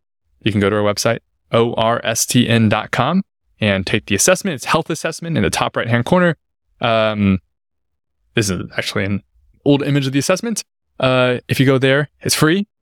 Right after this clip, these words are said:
and, uh, we'll ask you a series of questions to diagnose, uh, the productivity, the quality, and the potentially opportunity for optimization in your business. Uh, we have a system we've developed in the back end to calculate scores, generate reports and recommendations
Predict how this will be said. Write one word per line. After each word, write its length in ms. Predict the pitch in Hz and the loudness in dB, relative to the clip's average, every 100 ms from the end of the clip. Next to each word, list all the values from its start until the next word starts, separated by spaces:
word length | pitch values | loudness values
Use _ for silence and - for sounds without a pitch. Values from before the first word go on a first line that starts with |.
| - | -4
and, 500 | 117 113 110 110 - - _ _ - | 0 2 2 0 -4 -14 _ _ -4
uh, 320 | 98 95 92 - | -2 0 -2 -2
we'll 140 | 101 | -2
ask 160 | 104 - | 0 0
you 40 | |
a 40 | |
series 240 | 113 127 117 | 2 2 0
of 80 | - | 0
questions 400 | 135 127 156 156 | -2 2 0 0
to 60 | |
diagnose, 640 | 110 104 107 110 131 - - _ _ - | 0 -2 0 0 2 0 -2 _ _ -8
uh, 340 | - 95 92 92 | -4 -2 -2 -2
the 360 | 107 98 95 92 101 _ _ | -2 -2 2 0 -2 _ _
productivity, 640 | 104 107 123 113 117 120 - | -4 0 -2 0 -2 -4 -8
the 60 | |
quality, 680 | - - 110 113 120 131 - | -8 0 0 0 -4 -6 -8
and 540 | 101 110 101 98 101 - | -8 -4 -2 -2 -4 -6
the 220 | 120 101 | -4 -2
potentially 480 | 95 - 151 120 131 | -2 -2 -2 0 0
opportunity 480 | - 104 - 160 135 | 0 -4 0 0 0
for 120 | - | -2
optimization 640 | 101 - 104 139 - 104 104 _ | -2 0 0 0 2 0 0 _
in 120 | 101 | -6
your 80 | 95 | -2
business. 400 | 147 160 180 - - _ - | 0 2 0 -2 -8 _ -6
Uh, 300 | - 95 92 92 | -4 0 0 0
we 100 | 104 | 0
have 180 | 104 | -2
a 220 | 101 95 95 | -2 -4 -2
system 340 | - 127 127 | 0 0 2
we've 100 | 123 | 2
developed 300 | - 110 110 | 2 0 0
in 60 | 104 | -2
the 60 | |
back 260 | 113 131 135 | 0 -2 0
end 180 | 131 - _ _ | 0 -2 _ _
to 220 | - 110 98 | -4 -2 -2
calculate 480 | - 113 - 113 98 | -4 -4 0 0 0
scores, 420 | - 139 127 110 | 0 2 2 0
generate 260 | 113 104 | 0 2
reports 380 | 92 92 139 127 | 0 0 0 0
and 80 | - | 0
recommendations 720 | 104 - 98 123 120 120 113 | -2 -2 0 0 2 2 0